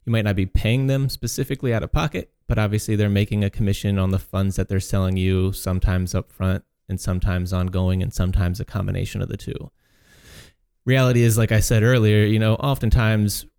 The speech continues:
regardless of the situation, if everybody's somewhat competitive, they're all kind of the same. You know, that's, that's the way the market works. There are extreme situations out there for certain,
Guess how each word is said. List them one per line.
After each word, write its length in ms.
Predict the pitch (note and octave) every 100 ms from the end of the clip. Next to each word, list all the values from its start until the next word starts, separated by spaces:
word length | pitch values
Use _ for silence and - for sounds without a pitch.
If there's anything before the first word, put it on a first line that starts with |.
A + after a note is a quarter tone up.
| _
regardless 480 | A2+ G#2+ A#2+ G#2+ -
of 60 | G2+
the 60 |
situation, 600 | - A2 - G#2 G#2 -
if 100 | G2+
everybody's 380 | A#2+ A2+ G2+ G2
somewhat 340 | - G#2+ G2 -
competitive, 760 | F#2+ - - B2+ F#2 G2+ G2+
they're 140 | A2+ C3
all 100 | B2
kind 220 | - F#2
of 60 | E2+
the 40 |
same. 460 | F2 - - A2+ -
You 80 | F#2+
know, 80 | F#2+
that's, 360 | G2+ - - -
that's 200 | - -
the 60 | F#2+
way 80 |
the 80 | F#2
market 320 | F#2 F2 -
works. 320 | - - - - _ _ _ -
There 140 | G#2+
are 220 | G2+ G#2
extreme 420 | G2 - - G#2+ G2+
situations 600 | G#2+ - G#2 G2+ G2+ G#2+
out 180 | G2+
there 100 | G2
for 140 | F#2 G#2
certain, 500 | - A2+ A2 A2